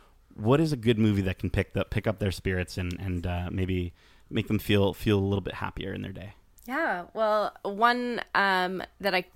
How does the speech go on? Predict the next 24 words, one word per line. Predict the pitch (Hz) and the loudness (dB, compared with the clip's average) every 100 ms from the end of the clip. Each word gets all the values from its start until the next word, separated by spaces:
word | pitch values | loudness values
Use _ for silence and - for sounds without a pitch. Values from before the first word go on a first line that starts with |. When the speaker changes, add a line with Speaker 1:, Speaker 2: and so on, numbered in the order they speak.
| - - | -20 -10
Speaker 2:
was | 190 226 233 - | 4 4 6 2
going | 185 185 185 | -2 -4 -4
to | - | -6
make | 160 151 - - | -4 -6 -6 -6
my, | 165 160 170 160 185 - - | -4 -2 -4 -4 -6 -6 0
<laughs> | 247 - | 0 2
we're | 196 | 4
all | 196 196 | 6 6
doing | 190 190 170 170 170 - - - - _ | 4 0 0 -2 -4 -8 -12 -16 -20 _
honorary | - 160 143 - | 0 0 0 -4
mentions. | 139 202 - 208 202 - - - - | -4 -4 -2 -2 -4 -8 -14 -6 -2
Um, | 175 175 | 0 0
this | 240 | 0
is | 247 220 | 0 0
the | |
one | 202 185 | 2 2
I | |
actually | - 175 - 180 | 2 2 2 0
was | 160 147 - | 2 0 0
gonna | 156 | -2
choose, | 160 - 151 147 - - | -2 -2 0 0 -2 -2
and | 160 175 | -4 -2
then | 160 | -2
I | 160 156 156 | -2 -2 -4